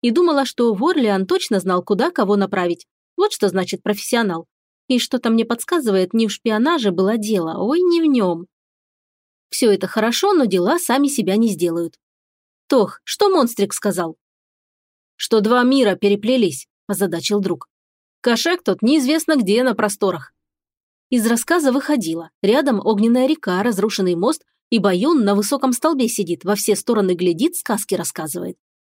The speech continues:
Монстрик видел глазами щадия, как этот котяра точил когти о камни, высекая искры. Злился, что сидит взаперти, кругом одни души да перекати поле. У него что-то отняли и отдали моему коту,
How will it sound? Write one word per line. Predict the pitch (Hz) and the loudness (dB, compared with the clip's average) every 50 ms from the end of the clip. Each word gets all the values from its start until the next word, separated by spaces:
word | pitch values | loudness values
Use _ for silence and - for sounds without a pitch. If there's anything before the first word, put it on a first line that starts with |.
| _ _ - | _ _ 0
Монстрик | 247 294 302 - - - 240 - - | 2 2 2 2 0 -2 -2 0 0
видел | 285 339 302 226 202 | 0 0 2 2 2
глазами | 185 196 214 214 214 240 247 262 | 2 2 2 2 2 2 2 2
щадия, | 302 294 - - 220 175 151 165 165 160 | 0 0 -2 -2 -2 -2 -2 -4 -6 -4
как | - 190 185 | -6 -4 -4
этот | 214 202 208 196 - | -2 -2 -4 -4 -4
котяра | - 185 180 - 269 277 247 196 | -6 -6 -4 -4 -2 -2 -2 -2
точил | - 220 202 - - 254 254 | -2 -2 -2 -2 -2 -2 -2
когти | - 311 269 - - - 196 | 0 -2 -2 -2 -2 -2 -2
о | 208 226 | -2 -2
камни, | - 240 196 170 175 175 180 - _ _ _ _ | -2 -2 -2 0 -2 -4 -4 -6 _ _ _ _
высекая | 202 214 208 277 254 - 214 180 190 214 | -2 0 0 -2 -2 -2 -2 0 0 0
искры. | 226 185 131 - - - - - _ _ _ _ _ _ - | 0 0 -2 -6 -12 -16 -18 -20 _ _ _ _ _ _ -4
Злился, | 233 233 302 311 302 202 180 - - 180 185 | -2 0 2 2 2 0 0 -2 -6 -8 -6
что | - - 208 | -2 -2 -2
сидит | 202 - 233 202 220 170 | -2 0 0 0 0 -2
взаперти, | 165 165 202 202 - - 285 - - 196 175 - | 0 -2 0 0 0 -4 -4 -6 -6 -6 -6 -4
кругом | - - 247 247 220 226 208 190 | -2 0 0 2 2 2 2 2
одни | 185 170 180 196 | 0 2 0 0
души | 190 180 277 349 349 - 196 | 0 0 0 0 0 0 -2
да | 165 180 175 | -2 0 0
перекати | - 214 208 208 226 214 - 311 | 0 -2 0 0 -2 -2 -2 -2
поле. | 311 - 196 175 160 175 185 - _ _ _ _ _ _ - | -2 0 -2 -2 -2 -4 -8 -14 _ _ _ _ _ _ 2
У | 247 | 4
него | 240 240 233 247 247 | 4 4 4 2 2
что-то | - - 240 233 240 233 | 0 0 -2 0 0 -2
отняли | 226 233 - 294 349 349 311 214 | -2 0 2 2 2 4 4 4
и | 180 185 | 4 4
отдали | 196 202 208 185 185 294 349 320 | 2 2 2 2 2 2 2 2
моему | 254 226 226 220 233 285 | 2 2 2 2 2 0
коту, | 285 - 269 - - 185 151 156 | 0 -2 -6 -6 -6 -8 -10 -10